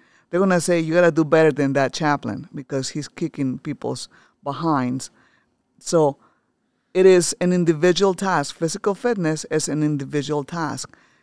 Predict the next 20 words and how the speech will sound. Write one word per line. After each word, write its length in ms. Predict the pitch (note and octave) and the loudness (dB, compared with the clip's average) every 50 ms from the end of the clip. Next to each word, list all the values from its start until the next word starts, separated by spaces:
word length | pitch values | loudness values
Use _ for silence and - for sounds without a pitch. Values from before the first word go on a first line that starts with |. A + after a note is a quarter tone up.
| _ _ _ _ | _ _ _ _
It's 140 | E3 E3 D#3+ | -4 -2 0
not 160 | E3+ F3+ E3+ | 0 0 2
only 300 | F3 F3+ F3+ F3 F3 F3 | 2 2 2 0 0 -2
helping 420 | F3 G3 E3+ E3+ - - E3+ E3 | 0 2 2 2 2 0 -4 -2
you 200 | D#3 D#3+ E3 D#3+ | 0 0 0 -2
to 460 | D3+ - - D#3+ D3 D3 C#3+ C#3+ C#3 C#3+ _ _ _ _ _ _ _ _ _ _ _ _ _ - | -2 -4 -6 -4 -4 -2 -4 -6 -8 -10 _ _ _ _ _ _ _ _ _ _ _ _ _ -8
do 340 | C3+ E3 E3+ F3 E3+ E3 - - | 0 2 4 4 4 4 2 2
Army 300 | D#3 D#3 D#3+ E3 D#3+ D#3+ | 2 2 4 2 0 -2
things, 420 | C#3 - E3+ E3+ F3 F#3 F#3+ - | -2 -4 -4 -4 -4 -4 -6 -6
but 180 | - - F3+ F3+ | -6 -4 -2 0
also 440 | F#3 G3 G3+ - - G#3 G3 G3 | 0 0 -2 -2 -2 -2 -2 -2
for 440 | G3+ - - E3+ D#3+ D#3+ D#3 D#3 D#3+ _ _ _ _ _ _ _ _ _ _ _ _ _ _ _ _ _ _ _ _ _ _ _ _ _ | -4 -4 -2 0 2 2 2 0 -4 _ _ _ _ _ _ _ _ _ _ _ _ _ _ _ _ _ _ _ _ _ _ _ _ _
your 300 | E3+ D#3 E3 F3 F3 E3 | -20 -4 0 2 2 2
health, 460 | D#3 D#3+ F3+ F3 D#3+ A2 D2+ - - - _ _ | 0 0 0 2 2 2 0 -4 -14 -18 _ _
your 160 | - D3+ D#3+ - | -14 -14 -14 -6
personal 480 | - E3+ E3 D#3 - E3+ E3 D#3+ D#3 | -2 0 0 0 0 -2 -2 -2 -2
health. 420 | D3 D#3 E3 D#3+ B2 A2 - - - _ _ _ _ _ _ _ _ _ _ _ - | -4 -4 -4 -4 -4 -4 -6 -10 -18 _ _ _ _ _ _ _ _ _ _ _ -8
Be 200 | D3+ F#3+ G3+ G#3 | -2 0 2 4
on 160 | G#3 G#3 F#3 | 4 2 2
time, 480 | F#3+ F#3+ F3 F3 F3 F3 F3 F3 E3+ | 0 0 2 2 2 2 0 -2 -4